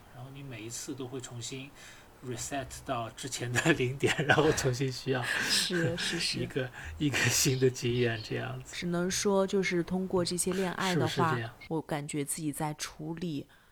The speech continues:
Speaker 2: 关系上面会变得更加的成熟，不会那么的冲动，然后可能也会更加的包容对方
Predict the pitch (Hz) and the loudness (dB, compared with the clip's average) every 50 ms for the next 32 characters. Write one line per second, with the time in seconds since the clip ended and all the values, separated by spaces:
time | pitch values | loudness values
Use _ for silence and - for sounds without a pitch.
0 | _ _ _ _ _ - 196 202 214 226 220 - - 185 165 - 165 160 156 151 | _ _ _ _ _ 0 2 2 2 4 4 4 4 4 2 0 0 0 -2 -4
1 | 147 143 151 - 170 156 156 - 160 156 151 156 - - - 165 156 151 156 147 | -6 -6 -4 -2 -4 -4 -2 -4 -4 -6 -4 -6 -6 -4 -2 -4 -2 -2 -2 -2
2 | 151 160 156 - - - 147 147 156 175 180 - - - 160 151 143 147 - - | -2 -2 -4 -6 -6 -6 -6 -4 -4 -4 -4 -4 -4 -6 -6 -8 -8 -8 -8 -10
3 | 147 143 170 160 160 156 151 147 143 147 - - - - 185 190 196 190 208 185 | -6 -6 -4 -4 -4 -6 -6 -6 -8 -8 -8 -8 -6 -6 -4 -6 -4 -2 -2 -2
4 | 160 156 - - - - - - - - - _ - - 147 147 147 - - 156 | -4 -6 -10 -14 -20 -20 -20 -20 -20 -20 -20 _ -8 -6 -6 -6 -6 -6 -4 -4
5 | 147 143 143 143 139 143 151 151 - - - - _ - _ - - 151 147 147 | -4 -2 -4 -4 -6 -6 -8 -10 -12 -18 -20 -20 _ -18 _ -8 -8 -6 -6 -4
6 | 147 143 147 151 156 143 135 - - 165 156 151 - 175 170 165 - - 156 160 | -6 -4 -4 -4 -4 -4 -6 -4 -2 -4 -4 -2 -2 -4 -4 -4 -4 -4 -4 -4
7 | - 160 151 - - 202 220 240 240 - 165 151 147 151 165 156 151 - - 156 | -4 -6 -6 -2 -2 0 0 0 0 -2 -2 -4 -2 -2 -2 -4 -4 -4 -4 -4
8 | 151 151 151 156 | -4 -4 -6 -8